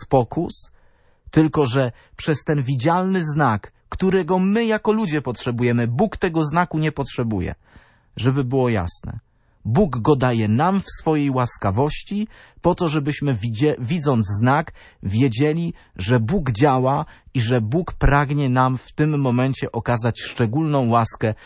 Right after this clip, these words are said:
łaskę sakramentalną. A łaska sakramentalna służy naszemu uświęceniu, to znaczy Bóg chce, byśmy byli święci. Po to to jest. Sakramenty,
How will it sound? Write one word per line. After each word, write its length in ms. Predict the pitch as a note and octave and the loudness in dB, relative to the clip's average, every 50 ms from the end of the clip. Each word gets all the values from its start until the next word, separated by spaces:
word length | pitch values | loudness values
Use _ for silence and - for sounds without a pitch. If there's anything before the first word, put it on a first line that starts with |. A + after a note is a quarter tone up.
| - - - | -16 -6 -2
łaskę 420 | C3 C3+ C#3 B2 - - - A#2 | 0 0 0 0 -2 -2 -2 -2
sakramentalną. 960 | G2+ - A#2+ - - A2+ G#2+ G2+ G#2 G#2 G2+ - G2+ E2+ E2+ - - - - - A2 _ _ _ _ _ _ _ _ _ _ _ _ _ - | 0 0 -2 -2 0 0 2 2 2 0 0 0 -2 -2 -2 -4 -6 -8 -10 -12 -14 _ _ _ _ _ _ _ _ _ _ _ _ _ 2
A 100 | A2+ A#2 | 2 4
łaska 380 | A#2 C3 C#3+ C#3+ - - C3 | 4 4 4 2 0 -2 -6
sakramentalna 800 | A#2+ - A#2+ G#2+ - A2+ A2+ A2 G#2 G#2 - B2 B2 B2+ B2 A#2+ A2+ - - | -4 -4 -4 -2 0 0 0 2 0 0 2 2 2 2 2 0 0 -2 -2
służy 240 | C3 C3 A#2 B2 A#2 | -4 -4 -2 0 0
naszemu 400 | G#2+ G#2 - - A2 A2 A2 - | 0 0 0 0 0 0 0 -2
uświęceniu, 640 | - G#2 - - A2+ G#2+ G#2 - A2 G2+ A2 G#2 | -4 -6 -6 -2 -2 -2 -2 0 0 0 0 0
to 100 | - A2+ | 0 0
znaczy 320 | G#2 A2+ A2+ - - - G#2+ | 0 0 0 -2 -2 -2 -2
Bóg 360 | G#2+ B2 G3 C4+ A#3+ - - - - - - | 0 2 2 2 0 -2 -8 -16 -16 -20 -20
chce, 380 | - - - - F3 D#3+ E3+ - - - - - | -18 -10 -2 0 2 2 2 0 -4 -12 -6 0
byśmy 420 | A2+ D3 C#3+ - - D3 C#3+ C#3 | 2 2 2 2 0 -2 -2 0
byli 340 | A#2 G#2 B2 B2 A2 A2+ A2+ | 0 2 2 2 2 0 -2
święci. 600 | - - - C#3+ B2+ A2 F#2+ - - - - - _ _ _ - - - - - - - - - - - - - - | -4 0 2 2 2 2 0 -2 -6 -12 -16 -18 _ _ _ -20 -20 -20 -20 -18 -20 -20 -20 -20 -20 -20 -20 -2 4
Po 140 | - F3 F3+ | 4 4 4
to 160 | - F3+ E3 | 4 0 -2
to 160 | - D3+ C#3 | 0 0 0
jest. 440 | A#2 G2 - - - - - _ - - _ _ _ _ _ _ _ _ _ _ _ _ _ _ | 0 -2 -4 -6 -12 -20 -20 _ -20 -20 _ _ _ _ _ _ _ _ _ _ _ _ _ _
Sakramenty, 800 | - - - D3+ C3+ - D#3+ D3+ C#3+ D3+ E3+ F#3 F#3+ F3+ - F3 | -10 -4 -2 -2 0 2 2 2 4 4 2 0 -2 -2 -4 -4